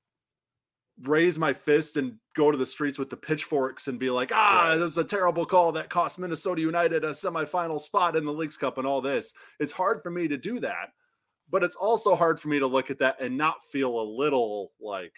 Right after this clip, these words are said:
Speaker 1: "Oh, that might, that was, that was, seemed a little harsh for how early in the match it was and how much it just changed the complexion of the match." So there are those two sides sort of working against each other there, uh, when I'm, when I look at this. But in any case,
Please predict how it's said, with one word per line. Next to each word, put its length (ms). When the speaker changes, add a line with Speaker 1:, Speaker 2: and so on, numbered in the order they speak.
Speaker 1:
"Oh, 260
that 160
might, 160
that 280
was, 200
that 200
was, 100
seemed 300
a 20
little 300
harsh 400
for 120
how 220
early 280
in 80
the 60
match 240
it 40
was 140
and 100
how 180
much 180
it 100
just 200
changed 320
the 80
complexion 500
of 80
the 80
match." 420
So 480
there 260
are 180
those 220
two 200
sides 520
sort 300
of 200
working 300
against 340
each 140
other 200
there, 240
uh, 160
when 240
I'm, 200
when 140
I 60
look 240
at 80
this. 180
But 140
in 100
any 160
case, 460